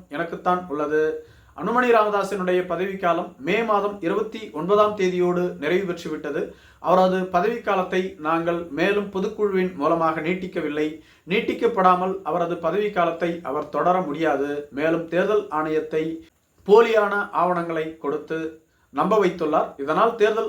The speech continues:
ஆணையம் கட்சியையும் சின்னத்தையும் அவருக்கு அளித்துள்ளதாக அவர்களே கூறுகிறார்கள். இதை ஏற்க முடியாது என ஏற்கனவே ராமதாஸ் தரப்பு டெல்லி உயர்நீதிமன்றத்தை நாடியது. அப்பொழுது டெல்லி உயர்நீதிமன்றம் தேர்தல் ஆணையத்தை அழைத்து விசாரித்த போது,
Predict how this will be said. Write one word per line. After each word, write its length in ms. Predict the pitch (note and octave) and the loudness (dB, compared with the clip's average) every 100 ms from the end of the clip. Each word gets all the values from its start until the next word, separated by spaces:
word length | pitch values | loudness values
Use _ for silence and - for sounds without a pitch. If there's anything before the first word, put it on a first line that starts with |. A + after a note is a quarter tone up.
| - | -2
ஆணையம் 380 | E3 E3 F3 F#3 - | 0 0 0 -4 -6
கட்சியையும் 600 | E3+ F3 A3 G#3 G3 F#3 | -6 -4 2 2 2 -2
சின்னத்தையும் 520 | E3+ E3+ F3 F3 F3 | -2 -2 -2 -4 -4
அவருக்கு 380 | D3 D#3 D#3+ E3+ E3+ | -4 -4 -4 -4 -2
அளித்துள்ளதாக 680 | - F3 F#3 F#3 E3 D#3 D#3 E3+ | 0 -2 0 0 2 2 0 -2
அவர்களே 360 | C3 D#3 E3+ F#3 | -2 0 2 0
கூறுகிறார்கள். 600 | F3 E3 D3+ C#3+ D3+ D#3 D#3 - - D3+ | -2 -4 -2 -2 -2 -4 -6 -16 -20 -4
இதை 140 | D#3+ | 0
ஏற்க 240 | D#3+ G#3 A3 | 4 2 2
முடியாது 440 | F3+ F3+ F3+ F3+ F3+ F3+ | 0 2 2 2 0 -4
என 200 | C#3 D#3 D#3+ | -6 -4 -2
ஏற்கனவே 420 | D3 E3+ F3+ F#3 G3+ | -2 0 0 2 4
ராமதாஸ் 460 | D#3+ F3 F#3 F3+ | 4 2 2 0
தரப்பு 400 | - D3+ D3+ D#3+ D#3+ D#3 - _ _ - - _ | -2 -4 -4 -4 -4 -6 -12 _ _ -20 -20 _
டெல்லி 380 | B2+ F3 G3+ A3+ A3+ | 0 0 2 0 0
உயர்நீதிமன்றத்தை 840 | D#3 F#3+ G3+ G3+ F#3 E3+ E3 E3 E3 | 2 2 4 0 0 -2 -4 -2 -4
நாடியது. 460 | E3 D3 D#3 D3+ D#3+ G3+ | -2 -2 0 0 0 0
அப்பொழுது 400 | F3+ F#3 F3+ E3+ | 0 2 0 2
டெல்லி 300 | F#3+ A3+ A#3 | 0 0 -4
உயர்நீதிமன்றம் 760 | E3 F#3 G3+ G#3 F#3+ F3 F3 F3 | 0 0 2 2 2 0 -2 -2
தேர்தல் 340 | G3 G3 G3 D3+ | -2 -2 -2 -2
ஆணையத்தை 480 | D#3+ E3 D#3+ E3+ E3 - | -2 0 -2 -2 -4 -4
அழைத்து 420 | C3 D#3+ D#3+ E3 E3+ | -2 -2 -2 -2 -2
விசாரித்த 460 | - B2 F3+ F#3 F3+ | -6 2 4 4 -2
போது, 300 | D3+ D3 D3+ | -4 -2 0